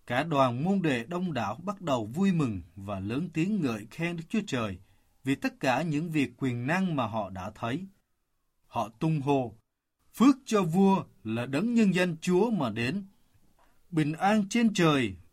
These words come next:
và vinh quang trên nơi chí cao." Một số người Pha-ri-si trong đoàn dân đông thưa với Ngài, "Thưa Thầy, xin của trách các môn đồ của Thầy."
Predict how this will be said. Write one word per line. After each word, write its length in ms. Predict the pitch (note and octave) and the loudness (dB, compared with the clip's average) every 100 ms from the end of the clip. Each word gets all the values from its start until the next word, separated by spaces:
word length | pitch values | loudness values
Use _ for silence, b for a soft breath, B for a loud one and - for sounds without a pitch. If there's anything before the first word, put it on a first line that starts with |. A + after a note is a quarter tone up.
| _ - | _ -12
và 300 | A#2 C3 B2 | -2 0 2
vinh 300 | A#2 G#3 F#3+ | 0 -2 2
quang 340 | G3+ G3+ F#3+ | 4 4 2
trên 260 | - D#3 D3+ | 0 0 0
nơi 260 | C#3+ C3 - | 0 0 -2
chí 180 | D3 | -4
cao." 380 | E3 C3+ A#2+ G#2+ - _ _ _ _ _ _ _ _ | -2 -2 -2 -4 -12 _ _ _ _ _ _ _ _
Một 200 | G#2+ F#2+ | -12 -8
số 240 | - C#3+ F3 | -4 0 0
người 340 | G#3 D3+ A2+ | 2 0 -2
Pha-ri-si 840 | G#2+ D3 D3 C#3 D3+ - D3 D3 C3+ | -4 -6 -6 -4 -6 -4 -2 -2 -4
trong 180 | - C#3+ | -6 -6
đoàn 220 | A#2+ G2+ | -4 -6
dân 280 | F#2+ B2+ C3+ | -4 -4 -4
đông 240 | C3+ B2 A#2 - | -6 -8 -12 -14
thưa 240 | B2+ A#2 | -8 -6
với 180 | A2 C3+ | -6 -8
Ngài, 280 | A#2+ F2+ D#2+ _ _ _ _ _ _ - | -8 -10 -14 _ _ _ _ _ _ 0
"Thưa 140 | A3+ | 0
Thầy, 340 | G#3 D#3 G#2+ - _ _ _ _ _ | 2 0 0 -6 _ _ _ _ _
xin 280 | - A#3 G#3+ | -4 -2 0
của 180 | B2+ | -2
trách 220 | B2 A#3 B3 - | 0 0 0 -4
các 180 | C4+ | 0
môn 180 | A3+ G#3+ | 2 2
đồ 240 | F#3 C#3+ G#2+ | 4 2 0
của 180 | C3 | -6
Thầy." 380 | E3 C3 A2 F2+ | -4 -2 -2 -6